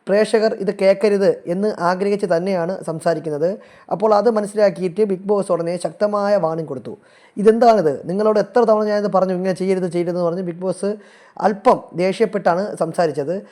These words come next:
അപ്പോൾ അത് കേട്ട് മറ്റുള്ളവരൊക്കെ ഇങ്ങനെ പറയുന്നുണ്ട്, "നിങ്ങൾ എന്താണ് ചെയ്യുന്നത്?" അനീഷൊക്കെ പറയുന്നുണ്ട്, "ഇങ്ങനെയൊന്നും കാണിക്കാൻ പാടില്ല,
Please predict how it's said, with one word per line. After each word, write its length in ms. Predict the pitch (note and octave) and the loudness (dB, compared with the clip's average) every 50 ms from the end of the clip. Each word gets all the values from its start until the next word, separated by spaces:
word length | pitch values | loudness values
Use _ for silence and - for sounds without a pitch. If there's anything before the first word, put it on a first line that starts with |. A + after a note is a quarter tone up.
| - - - - F3 | -20 -20 -6 -4 -4
അപ്പോൾ 240 | F#3+ A#3 B3 A#3+ | 0 2 4 4
അത് 160 | A#3 A3+ B3+ G#3+ | 4 4 4 2
കേട്ട് 240 | A#3 A3+ A3+ A#3+ | 2 2 2 2
മറ്റുള്ളവരൊക്കെ 600 | A#3 A3+ G3+ A3 A#3 A3+ A3+ A3 A3 A3 G#3+ A3 | 0 0 0 0 2 2 4 2 2 0 2 2
ഇങ്ങനെ 460 | A3+ A3 G#3+ G#3+ G#3+ G#3+ G#3+ G#3 G#3 G3 | 2 2 2 0 0 0 2 2 2 2
പറയുന്നുണ്ട്, 500 | E3+ F#3+ G3 G3+ G3+ G3 F3 D#3 D#3+ E3 | 2 2 2 2 2 0 0 -2 -2 -4
"നിങ്ങൾ 200 | F#3+ G3+ G#3 F#3+ | -2 -2 -2 -2
എന്താണ് 340 | F#3 F#3+ F#3+ G3+ G3 G3 D#3+ | -2 0 0 0 0 0 -2
ചെയ്യുന്നത്?" 280 | E3 E3+ E3 D#3+ D#3 | -2 -2 -2 0 0
അനീഷൊക്കെ 420 | D#3 D#3+ F3 F#3+ F#3+ - G3 G#3 G3 | 0 0 0 -2 -4 -4 -4 -4 -2
പറയുന്നുണ്ട്, 400 | E3 E3 E3+ E3+ D#3+ D3+ D3+ D#3 | 0 2 0 0 0 -2 -4 -4
"ഇങ്ങനെയൊന്നും 320 | E3 F#3 G3 G3+ G3+ G3 - | -4 -4 -4 -4 -4 -2 -2
കാണിക്കാൻ 320 | D#3+ D#3+ F3 F#3+ F#3 G3 E3+ | -2 0 0 0 -2 -2 -2
പാടില്ല, 440 | D3+ D3 D3+ D3+ C#3 C#3 C#3+ D#3 | -2 -2 -2 -2 -4 -4 -8 -8